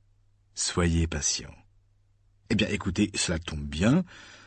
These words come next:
Aujourd'hui, vous êtes mort, je n'ai plus de vie de famille et je travaille beaucoup plus qu'avant, donc vraiment,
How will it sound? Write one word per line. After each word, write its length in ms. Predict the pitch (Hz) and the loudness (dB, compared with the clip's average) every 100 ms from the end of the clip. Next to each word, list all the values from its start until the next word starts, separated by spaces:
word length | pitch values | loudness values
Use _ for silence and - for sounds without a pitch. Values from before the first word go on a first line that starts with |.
| - _ | -20 _
Aujourd'hui, 640 | 107 92 98 90 90 85 - | 2 6 6 6 4 2 -2
vous 240 | 82 82 | -2 -2
êtes 140 | 80 95 | 0 6
mort, 500 | 104 113 131 151 117 | 8 8 6 4 2
je 120 | 92 | 2
n'ai 120 | 90 | 2
plus 180 | 80 101 | 2 0
de 100 | 92 | 2
vie 180 | 82 87 | 2 0
de 40 | |
famille 540 | - 87 98 120 143 - | 2 4 6 6 4 2
et 100 | 87 | 0
je 120 | 85 | -2
travaille 480 | - 85 85 82 78 | -2 0 2 0 -2
beaucoup 420 | 80 117 113 95 | 2 2 2 -4
plus 280 | - 87 - | -4 -2 0
qu'avant, 360 | 82 101 147 | 0 4 2
donc 300 | 127 101 101 | 4 4 4
vraiment, 560 | 82 85 87 92 131 | 2 4 4 6 4